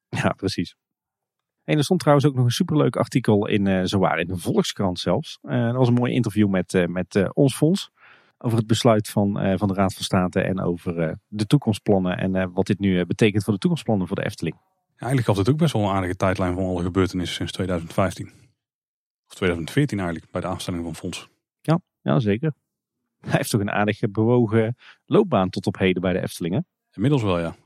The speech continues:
Speaker 2: Wel een beetje allergisch trouwens voor hoe ze dan Fons de topman noemen en zo. Dat voelt toch meer zoals de grote bedrijven, weet je wel, de Shells en zo.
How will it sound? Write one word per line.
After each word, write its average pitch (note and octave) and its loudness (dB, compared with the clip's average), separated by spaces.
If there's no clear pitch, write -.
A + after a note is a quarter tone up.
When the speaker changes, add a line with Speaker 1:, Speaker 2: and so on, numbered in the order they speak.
Speaker 2:
Wel G#2+ -4
een B2 0
beetje B2 0
allergisch A2+ -2
trouwens G#2 0
voor G#2 0
hoe G2+ 0
ze G2 0
dan F#2 -4
Fons - -8
de - -8
topman G#2 -2
noemen G2 -2
en F#2+ -2
zo. F#2+ 0
Dat - -14
voelt G#2+ -2
toch F#2+ -2
meer G#2 2
zoals F#2+ -2
de F#2 -4
grote F#2+ -2
bedrijven, F#2 -2
weet E2+ -2
je F#2 -2
wel, F2+ -2
de F2 -6
Shells F#2 -4
en E2+ -4
zo. F2 -2